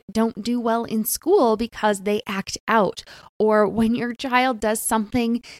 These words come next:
that they know they're gonna get in trouble for just to get a rise out of you, right?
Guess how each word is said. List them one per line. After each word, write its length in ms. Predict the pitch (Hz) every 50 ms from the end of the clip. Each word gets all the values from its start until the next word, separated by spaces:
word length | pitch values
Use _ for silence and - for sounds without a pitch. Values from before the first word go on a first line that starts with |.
| _ - -
that 160 | 208 202 208
they 180 | 214 220 233 233
know 400 | 220 214 202 196 190 196 220 240
they're 140 | 240 220
gonna 180 | 202 208 196 202
get 160 | 190 202 190
in 140 | 190 185 180
trouble 320 | - - 170 170 190 208
for 320 | - - 233 240 247 254 240
just 340 | 202 190 202 190 185 - -
to 80 | 202
get 160 | 170 185 170
a 60 | 165 151
rise 280 | 156 151 147 156 156
out 140 | 151 139 -
of 60 | - -
you, 160 | - - -
right? 320 | - 160 165 175 190 -